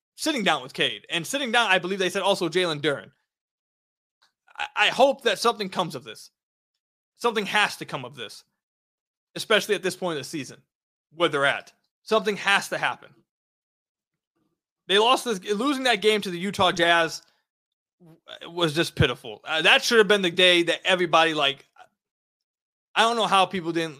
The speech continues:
I'm not gonna lie to you, I don't know how changes within the organization didn't happen after that. I, I, I don't understand how they can look people in the face and say no changes need to be made. They're about to be the worst team in N B A history. There's no way people should be keeping their jobs, but I,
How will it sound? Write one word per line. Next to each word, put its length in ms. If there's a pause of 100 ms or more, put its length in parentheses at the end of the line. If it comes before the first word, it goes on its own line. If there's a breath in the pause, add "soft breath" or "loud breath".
(120)
I'm 140
not 100
gonna 140
lie 120
to 60
you, 40
I 40
don't 80
know 80
how 320 (260)
changes 440
within 260
the 80
organization 500
didn't 180
happen 260
after 200
that. 240
I, 300
I, 160 (580 soft breath)
I 120
don't 100
understand 380
how 520
they 200
can 420 (240)
look 260
people 300
in 60
the 80
face 260
and 100
say 160
no 200
changes 320
need 140
to 60
be 80
made. 300 (880)
They're 120
about 260
to 80
be 80
the 100
worst 300
team 100
in 80
N 80
B 140
A 20
history. 340
There's 200
no 180
way 180
people 280
should 120
be 80
keeping 280
their 100
jobs, 380
but 200
I, 240